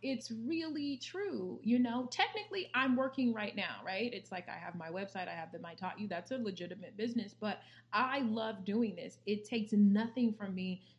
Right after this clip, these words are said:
to sit here in my house with my cup of coffee and answer these things. What are some of the things that you love? You don't have to look really far for these things. These things are typically right on the tip of your nose, the things that you do really easily. I'm not surprised that you got laid off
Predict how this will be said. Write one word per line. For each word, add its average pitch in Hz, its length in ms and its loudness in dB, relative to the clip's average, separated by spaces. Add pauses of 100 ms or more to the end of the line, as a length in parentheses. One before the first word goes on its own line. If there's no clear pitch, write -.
to 202 100 -4
sit 220 280 -2
here 202 240 0
in 196 180 -2
my 196 160 -2
house 196 240 -8
with 190 100 -8
my 190 140 -8
cup 202 240 -8
of 190 120 -20
coffee 196 380 -6
and 240 80 -6
answer 214 300 -2
these 180 220 -12
things. 185 260 -10 (260)
What 208 260 0
are 262 120 2
some 233 220 2
of 208 100 -4
the 208 80 -6
things 202 320 -2
that 196 160 -8
you 190 180 -8
love? 196 280 -4 (480)
You 220 140 6
don't 262 180 2
have 240 220 -4
to 214 60 -2
look 220 280 0 (100)
really 208 300 0 (180)
far 269 300 0
for 208 80 -2
these 180 220 -6
things. 185 240 -6
These 226 180 0
things 254 200 0
are 226 60 0
typically 240 500 -4
right 202 200 0
on 208 100 -2
the 208 80 0
tip 208 240 -8
of 190 100 -18
your 185 120 -8
nose, 190 240 -6
the 185 80 -10
things 202 260 -2
that 190 180 -8
you 190 140 -12
do 190 260 -4 (280)
really 196 260 0
easily. 196 580 -2 (260)
I'm 233 140 10
not 330 220 6
surprised 247 640 0
that 330 220 0
you 320 160 -4
got 320 260 0
laid 320 220 -2
off 320 240 -2